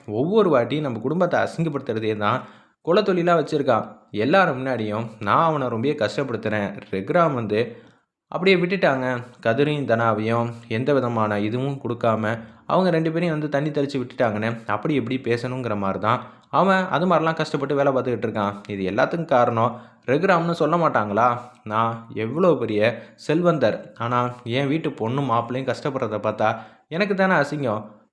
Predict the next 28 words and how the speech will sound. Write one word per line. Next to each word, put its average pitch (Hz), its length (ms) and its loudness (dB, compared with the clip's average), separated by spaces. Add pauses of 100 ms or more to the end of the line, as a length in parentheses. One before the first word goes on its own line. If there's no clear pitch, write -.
பாத்தியா?" 120 800 0
அப்படின்னு 113 280 -4
சொல்லி 123 220 -2
பத்மாவும் 117 400 -2
பார்வதியும் 120 360 0
பேசுறாங்க. 110 500 -4
நமக்கு 110 320 -4
கொடுக்கணும்னா 139 540 0
வந்து 135 220 0
அவ்வளோ 120 300 2
யோசிப்பாங்க, 127 520 -2 (440)
மாயாலேருந்து 135 540 2
எல்லாரும் 110 360 2
தடுப்பாங்க. 110 580 -2 (140)
ஆனா, 110 280 0
இந்த 117 260 0
வாட்டி 110 440 2 (280)
மாயாலாம் 123 440 4
தடுக்க 117 280 -2
மாட்டா. 110 300 2 (220)
அச்சச்சோ, 131 680 2 (120)
இந்த 117 180 -2
வீட்டை 147 340 0
எதுவும் 139 180 2
எழுதி 131 220 0
கொடுத்துட்டாருன்னா 123 640 0 (320)
என்ன 139 240 0
பண்றதுன்னு 131 640 -2